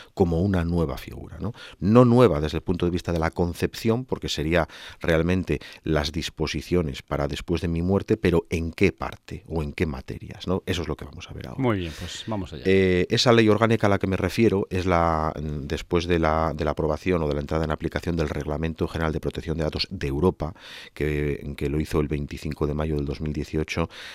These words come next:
Speaker 1: eh, se ha aprobado una lue-, nueva ley orgánica de protección de datos en España, que también hablamos de ella, que es la Ley Orgánica tres barra dos mil dieciocho, que ha entrado en vigor el día siete de diciembre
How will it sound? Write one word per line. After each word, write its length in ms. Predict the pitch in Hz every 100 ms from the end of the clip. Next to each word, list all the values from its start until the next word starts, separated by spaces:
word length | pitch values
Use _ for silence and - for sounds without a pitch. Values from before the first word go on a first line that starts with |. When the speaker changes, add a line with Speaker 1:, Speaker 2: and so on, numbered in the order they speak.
| -
Speaker 1:
eh, 320 | 76 78 78 76
se 160 | -
ha 40 | 80
aprobado 360 | 85 80 80
una 200 | 82 76
lue-, 300 | 73 80 82 -
nueva 280 | 85 78
ley 200 | 76 76
orgánica 360 | 76 78 80 73
de 80 | 71
protección 360 | 76 - 78
de 80 | 76
datos 220 | 73 76
en 80 | 76
España, 360 | 73 - 85 87
que 100 | 78
también 360 | 73 73 76 73
hablamos 420 | 73 71 71 76
de 140 | 85 98
ella, 260 | 98 120 - - -
que 80 | -
es 60 | 82
la 60 |
Ley 140 | 78 78
Orgánica 380 | 73 80 78 71
tres 200 | 80 80
barra 260 | 80 78
dos 200 | 71 -
mil 180 | 85 78
dieciocho, 680 | 76 71 78 101 - - 98
que 200 | 80 73 -
ha 60 |
entrado 460 | 78 78 78 78 76
en 200 | 101 95
vigor 380 | 82 78 87 82
el 160 | 80 76
día 160 | 85 76
siete 460 | - 95 95 76
de 140 | 76 90
diciembre 500 | 73 - 85 82